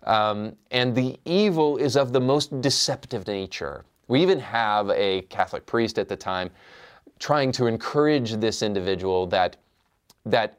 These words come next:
he just needs to say the words, that the, the oath to Hitler that he needs to swear, but,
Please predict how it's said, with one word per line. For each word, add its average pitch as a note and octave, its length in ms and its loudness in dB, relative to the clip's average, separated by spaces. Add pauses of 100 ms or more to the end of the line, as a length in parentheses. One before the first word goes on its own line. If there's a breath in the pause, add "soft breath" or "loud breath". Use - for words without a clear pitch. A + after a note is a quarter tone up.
(140)
he - 220 -2
just C#3+ 420 0 (100)
needs A2 380 -4
to - 240 -6
say G#2+ 320 0
the G2 160 -4
words, G2 720 0
that G2 300 0 (520 loud breath)
the, A2+ 160 2
the A2 180 0
oath B2+ 340 2
to A2+ 80 -4
Hitler G2+ 300 -2
that F2+ 180 0
he G2 100 -6
needs F#2 240 -6
to F#2+ 100 -8
swear, F#2 400 0 (320 loud breath)
but, A2 340 0